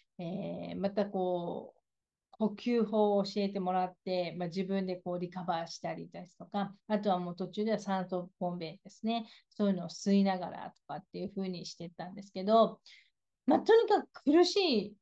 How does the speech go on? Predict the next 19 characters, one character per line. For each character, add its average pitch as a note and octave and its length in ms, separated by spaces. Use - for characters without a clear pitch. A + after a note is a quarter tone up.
い A#3 60
ん G#3 60
で F#3 120
す - 120
よ。 F#3 220
そ B3+ 60
れ A#3+ 60
で A#3 60
も G#3 160
う - 60
一 E4 140
歩 E4+ 120
が A#3 100
本 - 260
当 G#4+ 100
に G4+ 120
出 F#4+ 100
な B3 140
い。 - 180